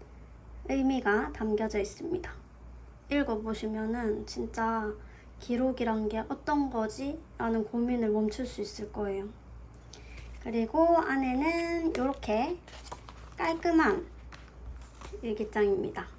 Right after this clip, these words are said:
어, 빨리 써주고 싶어.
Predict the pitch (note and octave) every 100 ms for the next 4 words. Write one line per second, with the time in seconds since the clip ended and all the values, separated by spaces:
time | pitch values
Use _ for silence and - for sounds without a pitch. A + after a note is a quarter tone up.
0 | - - - - - - - - - -
1 | - - - - - - - - - -
2 | - - - - - - D#4+ D#4 - D#4+
3 | D#4 - D4 - D4 C#4 - -